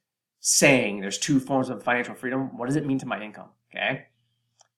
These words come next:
This is the key I want you guys to remember from this podcast.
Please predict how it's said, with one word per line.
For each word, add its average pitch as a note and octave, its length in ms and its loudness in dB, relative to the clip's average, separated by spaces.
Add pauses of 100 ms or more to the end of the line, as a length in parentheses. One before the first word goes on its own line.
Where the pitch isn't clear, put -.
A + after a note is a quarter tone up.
(160)
This C3 160 -2
is C#3+ 40 -2
the D3 80 -2
key D#3 240 4
I C#3+ 60 10
want C3+ 240 2
you C3+ 80 -2
guys A#2+ 240 4
to A2+ 80 -8
remember A2 280 -4
from G#2+ 200 -10
this G2+ 100 -12
podcast. - 560 -10